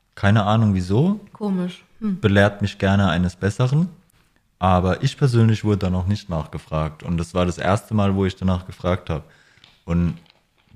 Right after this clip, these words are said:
Speaker 1: da ich so gelernt hab, hab ich mich natürlich auch informiert über die Firma. Also konnte ich da dann auch antworten. Dann wollen die auch wirklich von dir wissen,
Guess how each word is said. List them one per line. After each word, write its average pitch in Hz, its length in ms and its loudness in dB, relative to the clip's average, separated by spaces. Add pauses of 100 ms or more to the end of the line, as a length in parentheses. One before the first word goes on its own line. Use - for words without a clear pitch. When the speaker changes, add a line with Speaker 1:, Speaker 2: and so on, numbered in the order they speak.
Speaker 1:
da 90 180 2
ich 95 120 0
so 92 200 -4
gelernt 87 440 0
hab, 98 160 -4
hab 92 140 0
ich 90 140 -8
mich 90 120 -4
natürlich 85 440 -4
auch 82 140 -6
informiert 78 500 -2
über 73 140 -2
die 69 60 -10
Firma. 76 440 -6 (760)
Also 87 260 -4
konnte 92 280 0
ich - 80 -16
da 78 120 -4
dann 78 120 -4
auch 78 140 -8
antworten. 113 680 0 (720)
Dann 92 400 2
wollen 98 400 2
die 107 160 2
auch 92 220 -2
wirklich 98 600 -2 (200)
von 92 260 0
dir 87 260 -2
wissen, 87 600 -2